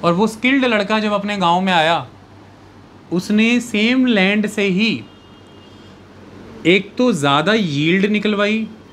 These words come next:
और number of crops ज़्यादा निकलवाई। मतलब उस लड़के ने same land से ही production बढ़ाई। Same labor जो है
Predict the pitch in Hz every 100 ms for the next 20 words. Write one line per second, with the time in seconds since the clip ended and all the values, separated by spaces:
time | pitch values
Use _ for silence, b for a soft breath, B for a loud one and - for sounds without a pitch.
0 | - - - - - - - - 175 208
1 | 240 220 - - 147 160 180 220 254 247
2 | - - 190 196 220 220 - - - -
3 | 139 143 147 151 143 135 117 113 - -
4 | - - - - - - - B B B
5 | - 165 165 196 196 180 220 196 165 -
6 | 175 160 196 196 - 196 214 269 240 175
7 | 151 160 143 143 196 - - - - -
8 | - - - - - - 170 175 - 208
9 | 196 156 135 113 - - - - - -
10 | - - - - - - - - - -
11 | - - - - - - - - - -
12 | - - - - - 220 269 302 247 196
13 | 180 196 185 185 170 170 202